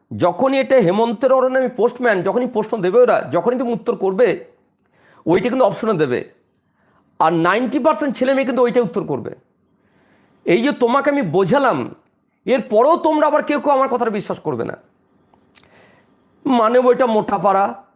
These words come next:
কলকাতার কলেজ স্ট্রিটে বিক্রি হয়, ওইটা তো ছায়া প্রকাশনী, ওটা তো রায় মার্টিন, নির্মাণ পাল কোথাকার,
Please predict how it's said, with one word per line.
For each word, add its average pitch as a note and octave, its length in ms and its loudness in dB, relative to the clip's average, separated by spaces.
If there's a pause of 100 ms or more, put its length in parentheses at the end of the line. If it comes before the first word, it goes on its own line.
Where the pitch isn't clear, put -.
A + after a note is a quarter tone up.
(240)
কলকাতার G#3+ 420 0
কলেজ F3+ 240 0
স্ট্রিটে G3+ 260 -6
বিক্রি F3+ 300 -4
হয়, E3 300 2 (500)
ওইটা A3+ 300 2
তো B3 240 2
ছায়া A#3+ 400 0
প্রকাশনী, G#3 640 -2
ওটা G#3 160 -4
তো A3+ 100 0
রায় G3+ 280 2
মার্টিন, G3 540 -2 (760)
নির্মাণ A#3 440 0
পাল B3+ 180 -2
কোথাকার, A#3 440 0